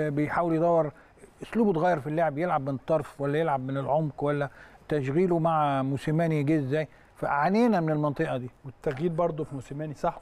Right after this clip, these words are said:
Speaker 1: اه، عانينا في منطقه ال-، الاحراز الهدف.
Speaker 2: نعم.
Speaker 1: لدرجه ان احنا بقينا بنطالب بالتصويبات من بره، وبنطالب بحلول اخرى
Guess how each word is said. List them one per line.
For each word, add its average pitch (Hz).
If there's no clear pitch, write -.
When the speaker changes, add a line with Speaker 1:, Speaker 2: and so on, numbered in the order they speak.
Speaker 1:
اه، 208
عانينا 220
في 160
منطقه 160
ال-، 170
الاحراز 185
الهدف. 147
Speaker 2:
نعم. 143
Speaker 1:
لدرجه 190
ان 185
احنا 214
بقينا 202
بنطالب 185
بالتصويبات 160
من 151
بره، 170
وبنطالب 160
بحلول 202
اخرى 135